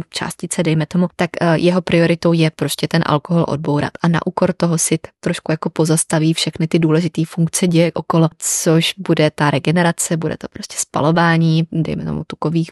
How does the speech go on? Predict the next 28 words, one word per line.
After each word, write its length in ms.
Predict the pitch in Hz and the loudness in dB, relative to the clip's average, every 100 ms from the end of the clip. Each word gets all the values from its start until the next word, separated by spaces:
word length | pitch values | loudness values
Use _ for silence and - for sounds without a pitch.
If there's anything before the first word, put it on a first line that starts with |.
| - | -4
buněk, 200 | 160 156 - | -2 -2 -2
pokud 180 | - 160 | -8 -6
je 60 | 160 | -2
to 100 | 156 | -2
potřeba, 420 | - - - 151 | -4 -6 -2 0
nebo 160 | 139 139 | 0 -2
pokud 280 | - - - | -6 -6 -4
je 60 | - | -2
to 100 | 156 | 2
něco, 260 | 147 - | 0 -2
co 100 | - - | -4 -4
se 140 | - | 0
má 160 | 165 160 | 2 2
dít, 240 | 160 151 - | 0 -4 -2
eh, 240 | 160 160 | 0 2
napravování 720 | 165 - 180 170 170 160 160 | 2 2 2 4 4 4 2
svalových 460 | 160 160 156 160 - | 2 2 2 2 0
vláken, 320 | 143 - 151 | -2 0 -2
obnovování 640 | - 165 165 165 156 156 160 | 0 2 2 4 4 4 2
důležitých 420 | 151 143 - 214 | 2 -2 -4 -6
struktur, 400 | - - - 156 - | -6 -6 -2 -4 -2
aby 160 | 170 | -2
si 80 | 165 - | -2 -2
tam 120 | 175 | -2
hezky 260 | 170 - - | -2 -4 -4
odbourávalo 560 | 170 170 165 156 165 | 0 2 2 4 2
ten 180 | 160 185 | 2 0
alkohol. 400 | 147 156 - 170 | 0 0 -2 -4